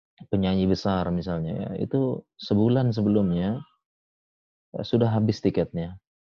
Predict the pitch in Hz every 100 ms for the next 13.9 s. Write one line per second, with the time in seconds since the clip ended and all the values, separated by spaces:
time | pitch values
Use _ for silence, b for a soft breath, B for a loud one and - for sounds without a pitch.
0 | _ _ _ _ _ _ _ _ - 98
1 | 107 98 95 92 98 107 95 98 117 104
2 | 92 90 90 104 104 90 85 92 - -
3 | - - 330 311 330 - - _ _ _
4 | - 98 98 98 120 120 113 113 95 98
5 | 110 117 113 107 90 95 98 104 107 87
6 | 80 80 90 85 87 90 92 90 90 87
7 | 87 87 85 85 82 82 - 95 - _
8 | _ _ _ - 87 85 87 90 85 87
9 | 85 85 87 90 85 82 82 101 - -
10 | - - _ 98 104 104 107 151 143 110
11 | 107 113 135 - - - _ _ _ _
12 | _ - 87 95 113 110 - 87 87 90
13 | 90 110 107 85 - 87 82 82 85